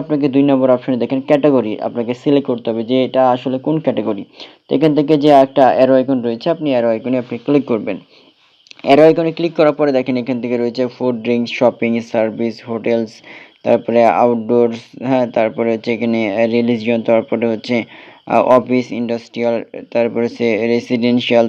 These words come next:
তারপরে এডুকেশন, মানে আপনার এটা আসলে কোন ক্যাটাগরির মধ্যে এটা পড়ে। তো এখান থেকে just আমি যেহেতু ওয়েলনেস কেয়ার দিয়েছি, আমি এখান থেকে the food and drinks এখান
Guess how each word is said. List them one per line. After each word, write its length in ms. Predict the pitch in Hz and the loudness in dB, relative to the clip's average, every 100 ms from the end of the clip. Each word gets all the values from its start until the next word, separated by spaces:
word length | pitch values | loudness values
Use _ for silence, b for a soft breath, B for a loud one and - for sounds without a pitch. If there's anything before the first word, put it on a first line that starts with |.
| 113 | 2
তারপরে 380 | 113 113 113 104 | 0 0 -2 -2
এডুকেশন, 460 | 120 123 120 117 120 113 B B - | 0 0 0 -2 -6 -6 B B -2
মানে 140 | 139 170 120 | 2 4 4
আপনার 240 | 131 - 147 151 | 2 2 0 2
এটা 100 | 156 | 0
আসলে 180 | 151 156 139 | 0 -4 -2
কোন 100 | 151 151 | -2 0
ক্যাটাগরির 480 | 147 127 123 123 120 | -2 -2 -2 -2 -2
মধ্যে 180 | 117 110 120 98 | -2 -2 -2 -2
এটা 140 | 107 - | -6 -2
পড়ে। 160 | 123 - - B B B | 0 0 -6 B B B
তো 40 | 170 | 0
এখান 140 | 185 208 | 2 0
থেকে 140 | 190 180 160 | 0 0 2
just 220 | 170 165 160 | 2 2 0
আমি 100 | 151 | 2
যেহেতু 220 | 147 143 147 | 2 2 2
ওয়েলনেস 280 | 135 131 127 - | 2 2 -2 0
কেয়ার 160 | 123 117 | 0 2
দিয়েছি, 220 | 120 117 127 | -2 -2 -2
আমি 100 | 123 120 | -2 -2
এখান 120 | 117 | -4
থেকে 140 | 113 117 113 | -4 -4 -4
the 60 | 113 | -6
food 180 | - 135 127 | -2 2 2
and 100 | 123 113 | 0 0
drinks 280 | 123 127 - 117 | 0 0 -4 -4
এখান 140 | 120 | -4